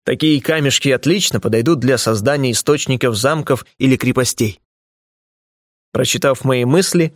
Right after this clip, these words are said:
Уголек снова проявил инициативу. Он схватил зубами за хвост голема и, почти не напрягаясь, потащил его наверх. Когда он уставал, его сменяла искорка. А нам с обжорой ничего не оставалось, как шагать рядом налегке.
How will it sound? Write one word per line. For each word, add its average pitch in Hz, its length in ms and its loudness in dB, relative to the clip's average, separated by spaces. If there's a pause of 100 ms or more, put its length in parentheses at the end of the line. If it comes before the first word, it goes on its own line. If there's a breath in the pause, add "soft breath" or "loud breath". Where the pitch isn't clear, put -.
(120)
Уголек 185 380 2
снова 180 440 2
проявил 123 500 0
инициативу. 117 840 -2 (500)
Он 165 140 2
схватил 151 440 2
зубами 139 420 2
за 117 180 0
хвост 147 360 -2
голема 131 460 0 (220 loud breath)
и, 180 100 4
почти 202 320 0
не 208 140 4
напрягаясь, 170 580 0
потащил 139 480 -2
его 120 220 0
наверх. 110 500 -8 (680)
Когда 131 280 0
он 123 80 -2
уставал, 139 500 -2 (200 loud breath)
его 135 260 0
сменяла 135 440 -2
искорка. - 680 -6 (440)
А 135 120 -2
нам 226 200 0
с - 120 -2
обжорой 190 560 2
ничего 190 400 2
не 123 100 0
оставалось, 180 680 0
как - 200 -4
шагать 143 540 0
рядом 143 480 0
налегке. 117 640 -4